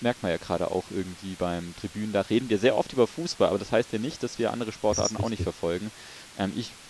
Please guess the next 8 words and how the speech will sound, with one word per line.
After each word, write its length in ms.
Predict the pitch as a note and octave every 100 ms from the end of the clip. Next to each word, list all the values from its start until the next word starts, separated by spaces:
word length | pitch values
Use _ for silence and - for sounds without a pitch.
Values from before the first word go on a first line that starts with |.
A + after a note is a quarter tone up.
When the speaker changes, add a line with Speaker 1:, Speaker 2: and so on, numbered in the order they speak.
| -
Speaker 1:
bin 140 | B2+
halt 120 | C3+
beim 120 | - G#2+
Fußball 580 | - B2+ - A#2+ A2+ A2+ - -
hängen 160 | A#2+
geblieben 440 | C3 - B2 B2 B2+ - - - - - -
und, 300 | A2 G#2 G2 -
ähm, 300 | G2+ F#2+ F#2